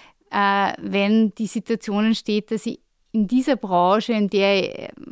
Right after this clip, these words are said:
der ich arbeiten möchte, keinen Job finde, vielleicht gibt's nur einen Plan B und C. Und das ist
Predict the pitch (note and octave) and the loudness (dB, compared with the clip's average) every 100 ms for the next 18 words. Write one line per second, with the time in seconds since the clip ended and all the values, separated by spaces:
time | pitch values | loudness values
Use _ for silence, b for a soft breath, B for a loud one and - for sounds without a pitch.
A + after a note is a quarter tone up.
0 | - - - - F#3 G3 - D#3+ G#3+ G#3 | -16 -14 -12 -6 -4 -2 -2 -2 0 -2
1 | G#3+ F#3 F#3 - - - F#3+ A#3+ A#3 G#3+ | -2 -2 -4 -8 -8 -2 0 0 0 -4
2 | - A#3+ A#3 A#3 B B B - G#3 F3 | -2 0 0 0 B B B 0 2 2
3 | A3+ - B3+ - A#3 A3+ A3 G#3+ A3 G3+ | 0 -4 -10 -8 -2 0 0 0 0 -2
4 | G3 F#3+ F#3+ G3+ F#3+ - E3+ C#3 C3+ _ | -2 -2 0 0 -2 -6 -4 -4 -6 _
5 | _ _ B B B B B B B - | _ _ B B B B B B B -2
6 | G#3+ G#3+ A3+ A3+ A3 - _ _ _ _ | 0 2 4 2 0 -6 _ _ _ _
7 | _ _ - A3+ C4 B3 | _ _ -2 0 0 -4